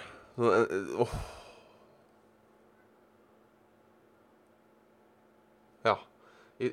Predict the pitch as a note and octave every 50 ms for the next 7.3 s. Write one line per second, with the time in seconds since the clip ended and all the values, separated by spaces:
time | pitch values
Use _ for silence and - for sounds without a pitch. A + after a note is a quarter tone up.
0 | - B2+ A#2+ C3 B2 C3 D3+ D#3 C#3 B2+ C3+ D3+ D3 C3+ A2+ G#2 G2+ G2+ - -
1 | - - - - - _ _ _ _ - - - _ - _ _ _ _ - -
2 | - G#2+ G#2 G#2+ B2 A#2 A2+ A2+ B2 B2 A#2+ - - - - _ _ _ - -
3 | _ _ _ _ _ _ _ - _ _ - - - _ _ _ - - - -
4 | - - - - - - - - - - B2+ C#3 D#3+ D3+ - C#3 C#3 C3+ C3+ C3+
5 | C#3+ C3+ D#3+ E3 E3+ D3+ C3 C3+ - - B2+ C3 C3 B2+ B2+ B2+ B2+ B2 A#2 A2+
6 | G#2 G2 F#2+ F#2 D#2+ F#2+ G#2 G#2 G2+ G2+ G#2 A2+ A#2 G2+ G2+ - - G#2 G#2+ A2
7 | A#2 A#2 A#2+ C3+ D3 C#3